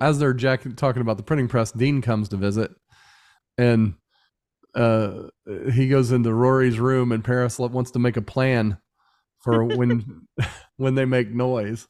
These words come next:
Should I get noise-canceling headphones? Like,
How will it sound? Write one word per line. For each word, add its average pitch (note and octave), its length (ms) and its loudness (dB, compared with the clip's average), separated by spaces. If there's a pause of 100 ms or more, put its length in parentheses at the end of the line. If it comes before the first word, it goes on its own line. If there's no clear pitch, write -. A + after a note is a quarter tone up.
(200)
Should - 160 -4
I D#3 40 0
get F#3 140 -2
noise-canceling E3 760 0
headphones? E3 640 -4 (680)
Like, C3 220 0